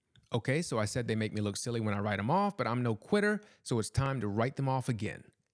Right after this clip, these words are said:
Here we go. Okay, so as great as Jimmy Butler is, you simply cannot win a championship if your best player doesn't have a consistent way to score in the half court.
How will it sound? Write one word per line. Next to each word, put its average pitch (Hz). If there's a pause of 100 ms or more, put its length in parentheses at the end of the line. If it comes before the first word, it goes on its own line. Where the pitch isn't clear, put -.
(220)
Here 139
we 127
go. - (840)
Okay, 160
so 160
as 123
great 131
as 120
Jimmy 135
Butler 113
is, 170 (220)
you 147
simply 160
cannot 139
win 135
a 120
championship 143
if 123
your 120
best 127
player 123
doesn't 117
have 117
a 117
consistent 123
way 107
to 101
score 107
in 107
the 101
half 110
court. 104